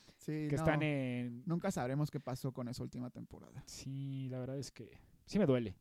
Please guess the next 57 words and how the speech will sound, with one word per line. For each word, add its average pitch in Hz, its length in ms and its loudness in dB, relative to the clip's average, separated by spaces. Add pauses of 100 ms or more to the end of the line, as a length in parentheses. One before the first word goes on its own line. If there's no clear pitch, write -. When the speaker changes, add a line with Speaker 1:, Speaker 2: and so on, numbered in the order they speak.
(360)
Speaker 1:
<laughs> - 160 6
Speaker 2:
O 233 80 2
sea, 160 180 4
Speaker 1:
Sí. 165 60 8
Speaker 2:
aún, 190 180 12
aún 226 200 6
me 196 80 4
duele 151 300 -6
un 143 80 -8
poco, 135 260 -8
o 123 40 -4
sea, 139 180 2
Speaker 1:
Yo 160 300 0
la 160 120 6
volví 135 240 6
a 147 100 4
ver 156 300 4
y 117 480 -4
no 147 160 -2
la 120 240 -2
última 135 300 -6
temporada. 123 340 -10
Dije, 147 240 -10
"No, 233 200 -2
aquí 262 120 -8
acabó 226 300 -8
en 220 80 -4
la 180 100 -6
séptima." 180 400 -12 (120)
Speaker 2:
<laughs> 175 540 6
sí, 202 280 2
Speaker 1:
<laughs> - 0 -
Sí. - 20 -2
Speaker 2:
la 180 220 4
otra 190 200 0
nunca 185 180 -2
existió, 160 500 4
¿no? 151 140 2
Speaker 1:
Sí, - 60 -2
yo 240 60 0
creo 240 140 -4
que 240 60 -8
aquí 185 120 -8
acabó. 127 440 -4
Speaker 2:
Creo 247 120 10
que 359 100 4
tú, 254 140 0
tú 220 160 0
pusiste 254 260 0
la 202 60 4
imagen, 180 300 -2
¿no? 196 120 -4
De, 151 280 -6
o 135 40 -10
sea, 127 100 -10
como 135 200 -14
decía, 139 340 -14